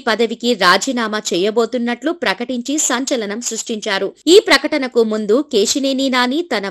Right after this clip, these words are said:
వర్గీయులు, అభిమానులతో కీలక చర్చలు జరిపి వారి అభిప్రాయాలు తీసుకున్నారు. దీనితో నాని వ్యూహం ఏంటి, ఆయన రాజకీయ అడుగులు ఎటువైపు పడబోతున్నాయి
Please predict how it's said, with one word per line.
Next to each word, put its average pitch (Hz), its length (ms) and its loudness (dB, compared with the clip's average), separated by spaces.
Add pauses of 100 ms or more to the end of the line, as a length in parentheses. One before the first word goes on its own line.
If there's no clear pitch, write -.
వర్గీయులు, 240 540 0 (140)
అభిమానులతో 233 760 0 (120)
కీలక 294 280 0 (100)
చర్చలు 202 460 -4
జరిపి 240 280 2 (200)
వారి 285 240 6 (120)
అభిప్రాయాలు 240 600 -2
తీసుకున్నారు. 202 680 -2 (200)
దీనితో 285 420 4
నాని 277 360 2
వ్యూహం 240 400 0 (100)
ఏంటి, 240 300 -2 (280)
ఆయన 277 340 6
రాజకీయ 240 560 2 (160)
అడుగులు 220 340 -2 (120)
ఎటువైపు 240 440 -2 (120)
పడబోతున్నాయి 208 800 -2